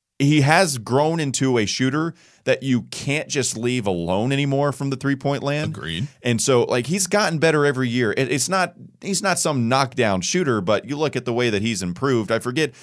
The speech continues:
Speaker 1: what the stats are. I don't have them in front of me. But they've, they've gone, he's gone to a respectable shooting number from beyond the arc. And they're trying to say that Andre Drummond is gonna shoot some threes. Like, okay, I'll
Speaker 2: Please,
Speaker 1: take my chances.
Speaker 2: I, I, I, you know what? I'll live with that.
Speaker 1: <laughs> I'll live. If you're a Charlotte Hornets fan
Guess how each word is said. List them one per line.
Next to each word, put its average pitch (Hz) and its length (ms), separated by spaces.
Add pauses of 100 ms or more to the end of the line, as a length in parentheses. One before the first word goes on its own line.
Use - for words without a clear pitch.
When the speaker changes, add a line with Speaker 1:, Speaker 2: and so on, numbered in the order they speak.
(140)
Speaker 1:
what 113 80
the 104 80
stats 123 320
are. 123 80
I - 20
don't 113 120
have 101 100
them 87 120
in 85 40
front 127 220
of 101 60
me. 95 40
But 87 80
they've, 110 220
they've 131 240
gone, 139 220
he's 135 120
gone 143 300
to 104 220
a 92 60
respectable 92 600
shooting 113 340
number 85 220
from 98 180
beyond 85 320
the 76 100
arc. 90 300 (320)
And 104 320
they're 120 160
trying 131 300
to 113 80
say 117 160
that 87 100
Andre 82 300
Drummond 101 520
is 95 120
gonna 101 160
shoot 95 200
some 90 140
threes. 90 380
Like, 80 180
okay, 87 380
I'll 98 100
Speaker 2:
Please, 143 140
Speaker 1:
take 120 60
my 101 100
chances. - 420
Speaker 2:
I, 104 60
I, 110 60
I, - 80
you 117 120
know 123 120
what? 127 120 (140)
I'll 101 100
live 113 160
with 92 100
that. - 200
Speaker 1:
<laughs> 165 180
I'll 190 100
live. 170 400
If 165 120
you're 208 80
a 175 40
Charlotte 180 280
Hornets 160 280
fan 110 380